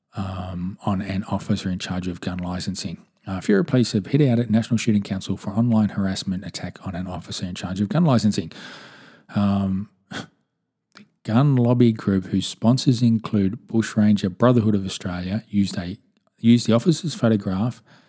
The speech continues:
and named him in relation to disputed claims about gun law enforcement. Now, this is the thing, is that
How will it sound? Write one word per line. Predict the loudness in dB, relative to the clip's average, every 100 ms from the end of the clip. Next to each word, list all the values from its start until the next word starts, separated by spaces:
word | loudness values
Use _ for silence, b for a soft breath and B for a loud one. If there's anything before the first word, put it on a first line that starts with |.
| b _
and | 0 2
named | 4 4
him | 4 2
in | 2
relation | 2 2 2 0
to | -4
disputed | -6 -10 0 0 0 -4
claims | -2 0 0
about | -4 -6
gun | -4 -2
law | 0 -2
enforcement. | -4 -6 -4 -4 -4 -10 -12 B B B B B B B B -6
Now, | 0 2 4 4 2 -2 -10 _ _ -20 _ _ _ _ _ _
this | 0 2 2
is | 0 0
the | -2
thing, | 2 0 0 -6
is | -8 -6 -4
that | -4 -4